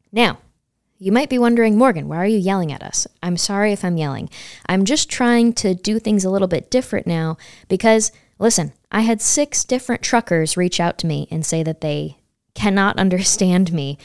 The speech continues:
They can't hear me over the engine in their truck, their eighteen-wheelers. And the fact that six people who drive eighteen-wheelers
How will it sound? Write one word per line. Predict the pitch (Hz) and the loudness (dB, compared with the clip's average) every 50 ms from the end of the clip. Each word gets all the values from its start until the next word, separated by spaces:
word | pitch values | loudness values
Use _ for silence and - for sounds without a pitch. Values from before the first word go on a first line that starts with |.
| - - - - - | -20 -20 -16 -6 -2
They | 180 180 | -2 0
can't | - 226 226 214 - | 2 2 2 2 0
hear | 180 180 214 233 233 | 0 0 2 2 4
me | 220 190 165 160 160 - - - | 2 2 0 -2 -4 -4 -2 0
over | 185 180 180 | 0 2 2
the | 165 160 160 - - | 0 -2 -2 -2 0
engine | 208 214 220 214 220 220 214 214 | 2 2 4 4 4 2 2 2
in | - - 175 175 175 170 | 0 0 -2 0 0 0
their | 165 156 151 143 | -2 -4 -4 -6
truck, | - - - - 170 - - - - - _ _ _ _ _ _ _ _ _ _ _ _ - | -6 -8 -4 -4 -4 -4 -6 -12 -20 -20 _ _ _ _ _ _ _ _ _ _ _ _ -8
their | 165 156 - | -4 -2 0
eighteen-wheelers. | 170 180 - - - 185 175 165 160 151 143 127 - - - - - - - - - - - - | 0 0 0 0 0 0 0 0 0 -2 -4 -6 -8 -8 -8 -10 -10 -10 -14 -20 -20 -20 -12 -4
And | - 185 190 | -2 0 0
the | 170 | 0
fact | - - 220 262 339 - - - | 2 2 2 2 2 -2 -4 0
that | 349 269 - - - - - - | 0 0 0 -2 -12 -20 -12 -6
six | - - - - - 349 403 - - - - | -2 0 2 4 4 2 2 2 -2 -4 -4
people | - - - 339 330 330 - - 151 143 156 - - - - | -2 2 4 4 4 4 2 0 -2 -2 -2 -6 -12 -12 -4
who | - 240 | 0 0
drive | 220 202 233 233 269 311 294 | 2 4 4 4 4 4 2
eighteen-wheelers | 294 277 269 - - 254 247 233 214 202 196 180 156 139 139 143 - | 0 0 0 0 2 2 4 4 4 4 4 2 0 0 -2 -4 -6